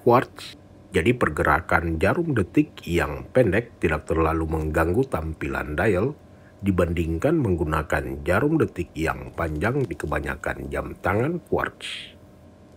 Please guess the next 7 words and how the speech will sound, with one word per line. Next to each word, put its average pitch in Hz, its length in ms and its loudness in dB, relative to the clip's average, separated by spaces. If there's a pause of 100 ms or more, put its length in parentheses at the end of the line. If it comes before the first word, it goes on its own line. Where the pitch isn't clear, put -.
(3250)
Sementara 117 480 4
kekurangan 90 720 2
merek 90 480 0
Expedition 92 800 -2
di 110 160 0
sebagian 76 640 -2
banyak 156 400 2